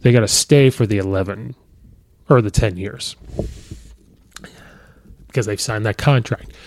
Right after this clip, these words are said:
They're making a lot of money. And I agree with that and don't agree with that.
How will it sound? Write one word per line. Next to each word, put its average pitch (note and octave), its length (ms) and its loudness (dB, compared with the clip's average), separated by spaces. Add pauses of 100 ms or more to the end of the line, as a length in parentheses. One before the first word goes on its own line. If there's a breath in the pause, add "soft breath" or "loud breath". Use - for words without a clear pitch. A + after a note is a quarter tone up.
(320 loud breath)
They're A2+ 80 -8
making G#2 300 -6
a - 20 -4
lot G#2+ 180 0
of G2 60 -4
money. G#2+ 300 2 (500 loud breath)
And B2 100 4
I B2 60 4
agree C3+ 220 6
with D#3 160 6
that E3 120 6
and D3+ 120 2
don't D#3+ 180 6
agree A2+ 180 0
with F#2 140 -6
that. F#2 240 -8